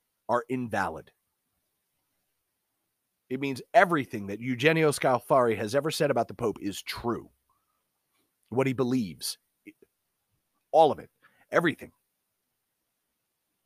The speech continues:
So you either get rid of this guy or go with him.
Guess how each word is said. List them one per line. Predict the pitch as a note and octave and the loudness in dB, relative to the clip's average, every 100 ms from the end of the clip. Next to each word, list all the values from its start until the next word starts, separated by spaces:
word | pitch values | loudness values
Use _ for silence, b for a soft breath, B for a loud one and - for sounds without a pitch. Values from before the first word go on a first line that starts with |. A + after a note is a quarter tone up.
| _ _ _ _ _ _ _ _ _ _ _ | _ _ _ _ _ _ _ _ _ _ _
So | - A#2 | -8 -4
you | C#3 F#3+ | -2 0
either | F3+ D3+ | 2 0
get | C#3 D#3+ | 0 0
rid | D#3+ | 2
of | F#3 | 2
this | A#2+ F#2+ | 0 -6
guy | - D#2 - _ _ _ _ _ _ _ _ _ _ _ _ _ _ _ _ _ _ _ _ _ _ _ _ _ _ _ _ _ _ - | -8 -10 -12 _ _ _ _ _ _ _ _ _ _ _ _ _ _ _ _ _ _ _ _ _ _ _ _ _ _ _ _ _ _ -4
or | B2 | 0
go | C3+ | 2
with | A#2+ A#2 | 2 0
him. | E2 | -6